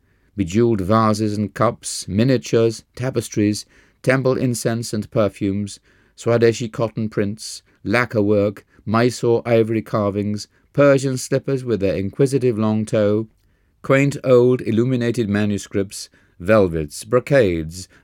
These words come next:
Gandhi caps, potteries, tiles, brasswork, prayer rugs, booty of three continents. One by one, I distributed the gaily wrapped packages from the immense pile under the tree.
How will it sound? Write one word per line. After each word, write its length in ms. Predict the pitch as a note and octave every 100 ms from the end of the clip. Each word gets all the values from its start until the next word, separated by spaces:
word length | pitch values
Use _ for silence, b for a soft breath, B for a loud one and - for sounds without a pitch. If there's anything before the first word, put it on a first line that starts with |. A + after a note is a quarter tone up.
| -
Gandhi 460 | A2 B2 A#2 G2+
caps, 500 | - F#2+ D2+ - -
potteries, 640 | - - E3 G#2+ E2+ D#2 -
tiles, 500 | - C3+ G2+ E2+ D#2+
brasswork, 760 | D#2 A#2+ B2 - - E2+ D#2 - b b _
prayer 300 | - C#3+ C3
rugs, 480 | G2+ E2+ D#2 - - _
booty 680 | F#2+ G2 D#3+ D#3+ G#2 F2 D#2+
of 180 | F2+ D#2
three 480 | - - D3+ D#3 D3+
continents. 920 | - G#2 D#2+ D2 C#2+ C#2 - - - _ _ _ _ _ _ _ _ _ _
One 400 | F#2+ A2 C3 C3
by 240 | A#2 A#2+
one, 500 | G#2+ G2+ D#2+ D2 D2 - _ _
I 140 | E2+
distributed 720 | E2+ G#2 G#2+ A2 G#2 G#2+ A2 F#2+
the 100 | F#2+
gaily 360 | G2+ G#2 A2
wrapped 380 | G2 F#2+ - -
packages 680 | F#2+ F2+ F#2 D#2+ D#2 D2+ - b
from 180 | - G2+
the 140 | F#2+
immense 400 | G2 G#2+ G2+ D#2
pile 480 | - - G#2 F2 D#2+
under 180 | D#2+ F2
the 120 | E2+
tree. 420 | D#2+ - F2+ D2